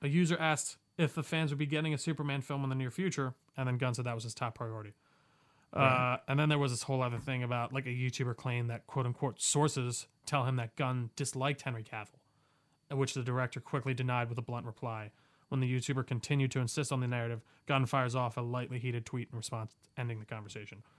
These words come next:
Speaker 1: So again, I, I appreciate how direct he is. And again, it, that's nothing but pure speculation. Like, how could you know that? A-
Speaker 2: Right.
Speaker 1: and I hate when sources, like, sources say.
Speaker 2: In the time where everyone, again, shit was just coming out
Speaker 1: Coming
Speaker 2: of the
Speaker 1: out like it
Speaker 2: woodwork,
Speaker 1: was
Speaker 2: and
Speaker 1: a,
Speaker 2: everyone
Speaker 1: yeah.
Speaker 2: was kinda freaking out, and it's like, "What's true?" And it's like,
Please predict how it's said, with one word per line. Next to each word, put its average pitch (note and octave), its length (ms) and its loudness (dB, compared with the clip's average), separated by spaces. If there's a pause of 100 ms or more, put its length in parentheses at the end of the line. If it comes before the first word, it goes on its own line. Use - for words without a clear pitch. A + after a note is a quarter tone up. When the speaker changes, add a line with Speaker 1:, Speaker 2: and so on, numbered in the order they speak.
(400)
Speaker 1:
So F3+ 240 6
again, E3 240 6
I, D#3 280 4
I D#3 80 0
appreciate D#3 460 2
how C#3 140 2
direct C3 380 0
he B2+ 160 -2
is. A#2 320 -6 (340)
And E3 120 6
again, D#3 260 4
it, C#3+ 120 0
that's D#3+ 200 4
nothing D#3 260 8
but C3 120 2
pure C3+ 180 2
speculation. A2+ 640 0 (320)
Like, C3 140 2
how C3+ 160 6
could C3 200 0
you B2 80 2
know A2 160 -4
that? G#2 140 -12
A- - 520 -8
Speaker 2:
Right. F3 100 8
Speaker 1:
and F3 140 8
I D#3+ 80 8
hate D#3+ 180 4
when E3 120 2
sources, C#3+ 460 2
like, D3 160 0 (440)
sources F3 480 8
say. A#2 420 4
Speaker 2:
In G#3+ 100 10
the G3+ 80 10
time G3 360 8
where F#3+ 140 8
everyone, E3+ 500 8
again, D3 540 4
shit E3+ 260 4
was E3+ 100 6
just D3+ 140 2
coming E3 260 8
out D#3 100 6
Speaker 1:
Coming E3+ 200 10
Speaker 2:
of E3 80 10
the D#3+ 60 10
Speaker 1:
out D#3+ 40 6
like D#3+ 100 8
it - 40 8
Speaker 2:
woodwork, D#3+ 160 8
Speaker 1:
was C#3+ 140 6
Speaker 2:
and D3+ 100 8
Speaker 1:
a, - 40 10
Speaker 2:
everyone F3 240 8
Speaker 1:
yeah. E3+ 60 6
Speaker 2:
was D#3+ 120 6
kinda D#3+ 200 4
freaking E3 400 6
out, D3+ 320 8
and C#3 80 2
it's C#3+ 100 2
like, C#3+ 120 2
"What's D#3 200 6
true?" D#3 360 4
And D3+ 80 6
it's D3+ 120 2
like, C3 240 2